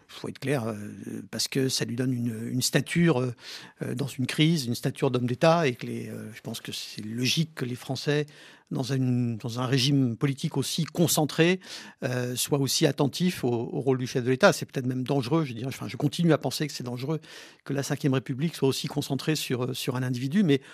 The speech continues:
en l'occurrence, il assume la fonction,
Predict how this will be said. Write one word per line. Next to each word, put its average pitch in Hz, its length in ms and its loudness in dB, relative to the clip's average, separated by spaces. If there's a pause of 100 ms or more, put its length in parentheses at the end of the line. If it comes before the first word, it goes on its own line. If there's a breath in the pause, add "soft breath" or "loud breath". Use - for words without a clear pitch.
(140 loud breath)
en 160 80 4
l'occurrence, 170 640 6 (360 loud breath)
il 160 160 2
assume 160 320 2
la 139 80 4
fonction, 170 500 -2